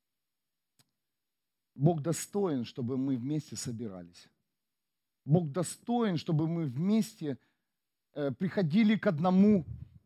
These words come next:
и тому же знаменателю. Амен. Чтобы идти дальше, чтобы Бога стало больше, чтобы сконцентрировать Бога в одном месте, и чтобы Бог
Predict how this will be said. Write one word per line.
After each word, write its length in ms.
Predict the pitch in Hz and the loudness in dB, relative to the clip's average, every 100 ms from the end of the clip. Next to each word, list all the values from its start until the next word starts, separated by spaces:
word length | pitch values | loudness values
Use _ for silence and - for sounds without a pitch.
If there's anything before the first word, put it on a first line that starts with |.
| _ _ | _ _
и 80 | 208 | -6
тому 460 | - 190 185 208 185 | 2 2 6 4 4
же 300 | 175 190 - | 2 -2 -2
знаменателю. 920 | 135 156 202 202 196 160 - 120 101 - _ - _ _ - | 0 2 2 2 2 2 -2 -8 -8 -18 _ -20 _ _ -6
Амен. 500 | 135 170 226 208 151 _ _ _ _ - - - _ _ _ | -2 2 2 2 -6 _ _ _ _ -20 -20 -20 _ _ _
Чтобы 360 | - 165 202 | 8 10 8
идти 200 | 185 185 | 6 2
дальше, 640 | 151 190 208 214 - 208 185 _ _ | 6 8 10 8 4 -2 -4 _ _
чтобы 320 | - 175 185 | 4 8 10
Бога 600 | 151 120 156 208 180 190 | 8 6 8 8 8 4
стало 340 | - 202 180 | 6 4 6
больше, 760 | 165 117 156 180 190 165 - 185 _ _ _ _ _ _ _ _ _ _ _ _ | 4 6 6 6 4 2 -6 -16 _ _ _ _ _ _ _ _ _ _ _ _
чтобы 420 | - 240 196 185 - | 0 6 8 8 2
сконцентрировать 840 | - - 220 175 214 208 208 202 185 | -2 6 8 8 8 8 8 8 12
Бога 420 | 156 202 185 190 | 12 12 12 10
в 80 | 170 | 10
одном 280 | 165 196 196 | 10 8 8
месте, 440 | 196 208 - 185 | 8 4 2 0
и 40 | |
чтобы 300 | 160 208 180 | 2 2 2
Бог 440 | 165 147 180 196 | 4 8 8 8